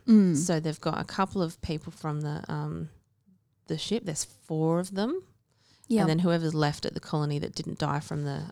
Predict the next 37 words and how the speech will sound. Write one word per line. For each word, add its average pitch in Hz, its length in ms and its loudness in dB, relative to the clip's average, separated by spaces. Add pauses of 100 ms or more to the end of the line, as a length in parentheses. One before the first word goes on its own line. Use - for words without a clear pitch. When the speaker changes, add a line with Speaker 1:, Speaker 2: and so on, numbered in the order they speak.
Speaker 2:
um, 147 320 -4 (120)
disease. 147 640 -4
Speaker 1:
Yeah. 185 180 4 (1120)
Speaker 2:
Um, 147 500 -4 (460)
but 175 100 -6
they've 156 140 -2
gotta - 140 -4
protect - 560 -6
this - 200 -4
colony 151 460 -2
now 151 300 -2 (360)
Speaker 1:
Yeah, 214 180 10
Speaker 2:
from 185 100 8
Speaker 1:
you're 196 120 8
Speaker 2:
the 196 40 6
Speaker 1:
right. 180 220 8
Speaker 2:
raiders 147 340 2
when 156 100 -2
they 151 80 -2
come 156 220 -4
back. 147 200 -2
So - 140 -2
I 165 60 0
can 156 180 -4
see 160 640 0
the 151 100 0
next - 480 -6
stage 147 480 -6
of 160 160 -8
being 143 460 -4 (1080)
that - 180 -4
storyline. 139 600 -4
Speaker 1:
Yeah, 175 280 4 (120)
th-, 190 160 -4
you're 185 100 6
right. 165 140 8
Speaker 2:
Rebuilding 151 560 4